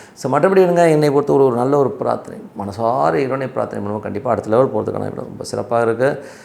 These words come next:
So, இப்போ பார்க்க போறது tip of the week. Tip of the week. So, tip of the week-ல வந்து பார்த்தீங்கன்னா, இப்போ நம்ம பார்க்க போறது வாழ்க்கையில நிறைய ஸ்ட்ரெஸ்ஸஸோடையும் நிறைய சூழல்கள் வந்து பார்த்தீங்கன்னா நமக்கு வந்து பர்ஃபெக்ட்டா அமையல, ஏதோ ஒரு புலம்பல்களோட தான் வாழ்க்கை போயிட்டுருக்கு.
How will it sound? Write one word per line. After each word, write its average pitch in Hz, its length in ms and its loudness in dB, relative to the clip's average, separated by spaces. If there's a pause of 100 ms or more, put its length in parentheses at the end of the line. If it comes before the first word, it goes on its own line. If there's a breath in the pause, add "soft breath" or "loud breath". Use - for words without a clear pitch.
(120)
So, - 160 2
இப்போ 180 140 4
பார்க்க 170 300 8
போறது 165 120 4
tip 160 120 -2
of 139 160 -2
the 127 60 -4
week. 113 180 -8 (360)
Tip 165 140 4
of 165 180 8
the 135 60 4
week. 107 160 -4 (440)
So, 151 220 -2
tip 160 180 0
of 214 160 8
the 196 60 8
week-ல 170 360 6
வந்து 160 80 4
பார்த்தீங்கன்னா, 127 540 0 (400)
இப்போ 110 140 -4
நம்ம 104 160 -2
பார்க்க 117 420 2
போறது 101 400 -2 (680 loud breath)
வாழ்க்கையில 190 680 6 (640)
நிறைய 180 400 4
ஸ்ட்ரெஸ்ஸஸோடையும் 151 840 0 (240)
நிறைய 127 300 2
சூழல்கள் 143 480 2
வந்து 123 180 0
பார்த்தீங்கன்னா 120 280 0
நமக்கு 107 160 -4
வந்து 113 180 -8
பர்ஃபெக்ட்டா 113 400 0
அமையல, 101 540 -2
ஏதோ 107 200 -2
ஒரு 165 280 2
புலம்பல்களோட 131 720 2
தான் 135 120 -4 (140)
வாழ்க்கை 101 440 -4
போயிட்டுருக்கு. 98 460 -8